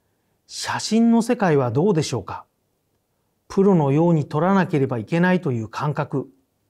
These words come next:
フォトコンテストのウィナーとなるための傾向と対策。撮影手引き書の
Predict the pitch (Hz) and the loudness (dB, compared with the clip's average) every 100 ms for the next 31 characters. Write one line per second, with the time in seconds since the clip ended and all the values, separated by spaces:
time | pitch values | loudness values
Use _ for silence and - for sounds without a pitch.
0 | _ _ _ _ _ _ - 175 202 214 | _ _ _ _ _ _ -6 -2 0 2
1 | 202 190 - 131 120 156 196 - _ - | 2 2 -2 -4 -2 -2 -4 -8 _ -2
2 | 226 220 175 139 139 147 - 127 113 127 | 2 2 0 0 0 0 -2 -4 -2 -4
3 | 196 - _ - 160 185 190 180 170 156 | -6 -10 _ -4 0 0 2 -2 0 -4
4 | - 147 - 123 123 95 _ _ _ _ | -4 -4 -4 -8 -8 -10 _ _ _ _
5 | _ _ _ _ - - 139 - 196 196 | _ _ _ _ -14 -10 -6 2 4 4
6 | 185 175 175 - 185 175 208 | 2 0 -2 -2 0 2 0